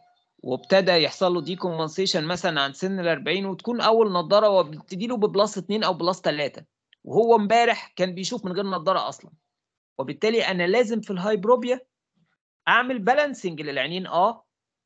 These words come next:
ولكن لازم أرجع لل-، للباك جراوند بتاع العيان، هو أساسًا ماشي بأكوموديشن إيه؟ لأن أنا لو حاولت أعمل له ريلاكسيشن مرة واحدة، العيان ده مش هيأكسبت وهيجي لي متضايق جدًا من النضارة. في اكسبشن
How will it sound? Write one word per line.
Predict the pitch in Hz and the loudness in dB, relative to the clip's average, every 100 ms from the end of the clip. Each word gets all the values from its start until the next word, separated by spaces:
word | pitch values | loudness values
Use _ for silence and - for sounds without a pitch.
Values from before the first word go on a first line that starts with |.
| _ _ 127 | _ _ -4
ولكن | 160 190 208 | -2 0 2
لازم | 220 202 202 | 2 0 0
أرجع | 233 220 220 196 | 0 0 0 0
لل-، | 151 139 117 - | -2 -6 -10 -12
للباك | 131 131 170 175 | -12 -6 -6 -4
جراوند | 165 185 185 | -4 -4 -6
بتاع | 156 196 180 | -6 -2 0
العيان، | 160 139 151 170 170 | 0 0 -2 -4 -6
هو | 147 180 190 | -6 -2 0
أساسًا | 135 143 190 190 | 0 -4 -8 -6
ماشي | 151 180 185 | -8 -6 -6
بأكوموديشن | 147 139 151 139 160 175 147 | -6 -8 -10 -8 -6 -6 -6
إيه؟ | 135 135 - _ _ _ _ - | -8 -10 -12 _ _ _ _ -4
لأن | 117 139 | -2 0
أنا | 175 185 | 0 2
لو | 175 190 | 2 2
حاولت | 165 170 185 226 | 0 0 0 2
أعمل | 226 190 214 | 0 0 -2
له | 202 | -2
ريلاكسيشن | 180 156 - 196 196 170 | -2 -4 -6 -6 -6 -2
مرة | 180 175 | 0 2
واحدة، | 170 160 175 127 | 0 0 -2 -2
العيان | 147 135 170 | -2 -2 -2
ده | 170 | -4
مش | 156 175 | -6 -4
هيأكسبت | 175 110 - 170 170 165 | -4 -4 -4 -8 -6 -8
وهيجي | 135 120 135 | -6 -6 -6
لي | 160 | -6
متضايق | 143 117 151 127 | -6 -2 0 0
جدًا | 151 123 | -4 -4
من | 123 | -6
النضارة. | 123 113 90 101 - _ _ _ _ _ _ _ _ _ _ _ _ _ _ _ _ _ _ _ _ _ | -6 -8 -8 -10 -12 _ _ _ _ _ _ _ _ _ _ _ _ _ _ _ _ _ _ _ _ _
في | 240 254 | 2 4
اكسبشن | 226 - 247 - 143 | 4 4 4 4 -2